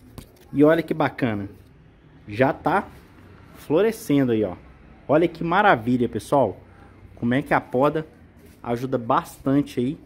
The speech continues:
pro florescimento, né? Inclusive tem até mais flores ali também. Olha que maravilha, pessoal. Então aí, como vocês puderam ver, fazer a poda no seu pezinho de manga é muito mais fácil do que você imagina.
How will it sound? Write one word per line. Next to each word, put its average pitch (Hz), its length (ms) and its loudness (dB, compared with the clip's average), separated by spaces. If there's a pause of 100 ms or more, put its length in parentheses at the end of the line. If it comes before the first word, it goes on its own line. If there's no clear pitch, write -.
(520)
pro 254 160 0
florescimento, 196 920 -2
né? 156 180 -6 (920)
Inclusive 104 360 -12
tem 147 140 -8
até 139 340 -6 (880)
mais 120 440 -6
flores - 760 -4 (840)
ali 113 340 -4
também. 113 560 -6
Olha 123 220 -2
que - 180 -16
maravilha, 110 720 -2
pessoal. 101 500 -6 (1200)
Então - 140 -6
aí, 233 140 0
como 233 180 -4
vocês 233 180 -8
puderam 196 500 2
ver, 160 200 -4
fazer 226 220 -2
a 226 80 0
poda 190 400 0
no 180 80 -6
seu 170 140 -10
pezinho 151 340 -4
de 143 80 -8
manga 151 300 -6
é - 20 -12
muito 180 340 -6
mais 208 300 -4
fácil 190 300 -2
do 170 80 -18
que 160 40 -14
você 160 240 -8
imagina. 156 580 -4